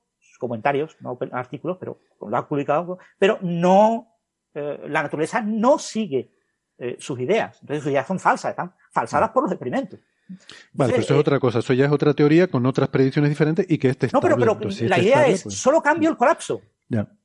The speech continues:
Speaker 1: Mantengo toda la mecánica cuántica, pero solo cambio el colapso, que digo que el colapso, en lugar de ser una cosa ficticia y una chorrada de valor histórico que no tendríamos que contar, no tenemos que mencionar nunca, digo, no, no, todo lo contrario, es un objeto físico fundamental,
Speaker 2: Mm.
Speaker 1: clave en la teoría.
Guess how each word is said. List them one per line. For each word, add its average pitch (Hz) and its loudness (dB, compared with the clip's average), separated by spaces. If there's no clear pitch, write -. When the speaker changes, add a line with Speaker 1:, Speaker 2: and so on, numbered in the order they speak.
Speaker 1:
Mantengo 226 2
toda 330 4
la 220 4
mecánica 262 2
cuántica, 320 2
pero - -4
solo 262 2
cambio 311 2
el 247 -4
colapso, 233 2
que 151 -2
digo 208 2
que 170 0
el - -6
colapso, 208 0
en 160 -4
lugar 185 2
de - -2
ser - -8
una 214 -2
cosa - -4
ficticia - 0
y 151 -8
una 185 -2
chorrada 202 2
de 202 2
valor 190 2
histórico 196 -2
que 143 -2
no 160 -4
tendríamos 190 0
que 196 -6
contar, 196 0
no 156 -4
tenemos 196 -4
que 190 -6
mencionar 190 -2
nunca, 262 -2
digo, 139 -2
no, 165 -4
no, 175 0
todo 160 0
lo 156 -2
contrario, 165 -2
es - -10
un 175 -2
objeto 185 -2
físico 214 -2
fundamental, 151 -2
Speaker 2:
Mm. 110 -12
Speaker 1:
clave 180 0
en 135 -12
la 139 -4
teoría. 123 -6